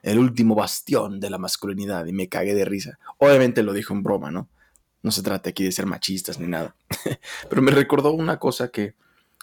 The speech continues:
tiene que ver con vanidad y cuidar de uno mismo. Eh, creo que por mucho tiempo se ha creído que las mujeres son las únicas que deben cuidar de ellas mismas.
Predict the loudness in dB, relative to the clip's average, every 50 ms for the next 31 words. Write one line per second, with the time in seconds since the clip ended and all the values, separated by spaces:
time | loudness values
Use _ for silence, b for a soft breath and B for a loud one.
0 | -20 _ -2 0 0 2 2 4 4 4 2 2 0 -2 -4 -2 -4 -6 -10 -14
1 | _ _ _ -6 -4 -2 -2 -2 -2 -2 0 0 0 0 -2 -6 _ _ _ _
2 | _ _ _ _ _ _ _ _ _ _ _ _ _ _ _ _ _ _ _ 0
3 | 2 2 4 2 2 -2 -2 -2 0 2 2 2 2 0 -2 -4 -4 -6 -8 -10
4 | -12 -12 -14 -16 -20 _ _ _ _ _ _ _ _ _ _ _ _ _ _ _
5 | _ _ _ _ _ _ _ _ _ _ _ _ _ -12 -10 -8 -8 -8 -6 -2
6 | 0 0 0 0 2 2 2 4 4 2 2 0 0 2 2 2 2 2 2 0
7 | 0 0 0 0 0 0 0 0 2 2 2 0 -2 -2 -4 -4 -4 -4 -4 -6
8 | -4 -2 -2 -2 -2 -2 -2 -2 -2 -4 -2 0 0 2 2 0 -2 -4 -4 -4
9 | -2 -2 -2 -2 0 2 4 4 4 4 4 2 2 2 2 2 2 2 0 0
10 | -2 -4 -4 -4 -4 -6 -4 -4 -6 -4 -4 -4 -4 -6 -8 -14